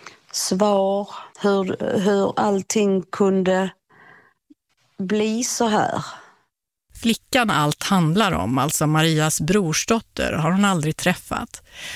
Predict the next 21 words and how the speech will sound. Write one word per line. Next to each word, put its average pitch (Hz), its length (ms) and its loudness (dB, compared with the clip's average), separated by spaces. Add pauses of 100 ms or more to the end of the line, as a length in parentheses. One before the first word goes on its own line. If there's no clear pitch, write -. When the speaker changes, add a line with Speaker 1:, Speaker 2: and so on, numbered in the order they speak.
(160)
Speaker 2:
Och 233 120 -2
det 170 100 2
är 180 40 0
tufft - 560 -2
när 160 80 2
förhören 175 640 0
med 160 100 0
henne 170 340 0
spelas 175 460 -2
upp. - 280 -8 (680)
Speaker 1:
Men 190 160 2
de 190 160 2
första 185 640 0
förhören, 180 800 0
alltså, - 240 -2
de 185 340 0
var 175 120 0
väldigt 170 500 0
jobbiga 180 540 0
för - 160 -2
hon, 180 360 0